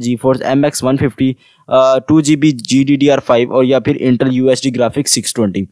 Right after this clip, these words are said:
ये जो, अ, जीपीयू है ये almost, अ, गेमिंग के लिए किसी हद तक अच्छा है, लेकिन, अ, बहुत ज़्यादा अच्छा भी नहीं कह सकते। आगे जो इसके अंदर मेमोरी यानी रैम हमें देखने को मिल जाती है वो हमें मिल जाती है एट जी बी या सिक्सटीन जी बी। जो ये दोनों रैम हैं ये डी डी आर थ्री टाइम, अ, टाइम की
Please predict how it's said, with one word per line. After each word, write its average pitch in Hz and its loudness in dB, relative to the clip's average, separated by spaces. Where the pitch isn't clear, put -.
ये 156 4
जो, 165 2
अ, 139 4
जीपीयू 139 0
है 151 0
ये 151 -2
almost, 139 -2
अ, 139 2
गेमिंग 131 -2
के 139 -4
लिए 135 0
किसी 135 -2
हद 151 2
तक 127 -2
अच्छा 135 0
है, 139 0
लेकिन, 127 0
अ, 131 0
बहुत 113 -2
ज़्यादा 120 2
अच्छा 120 0
भी 131 2
नहीं 135 2
कह 131 0
सकते। 127 -4
आगे 147 2
जो 165 2
इसके 165 0
अंदर 156 0
मेमोरी 139 0
यानी 139 0
रैम 131 0
हमें 139 -2
देखने 127 -2
को 131 -4
मिल 123 0
जाती 127 -6
है 135 -4
वो 135 -2
हमें 135 -4
मिल 123 -4
जाती 123 -4
है 120 0
एट 123 -2
जी 135 0
बी 139 0
या 139 0
सिक्सटीन 117 -2
जी 101 -4
बी। 98 -10
जो 143 4
ये 151 0
दोनों 147 0
रैम 139 0
हैं 147 -2
ये 147 2
डी 131 -2
डी 127 0
आर 139 4
थ्री 139 -2
टाइम, 131 0
अ, 117 0
टाइम 120 -2
की 127 -6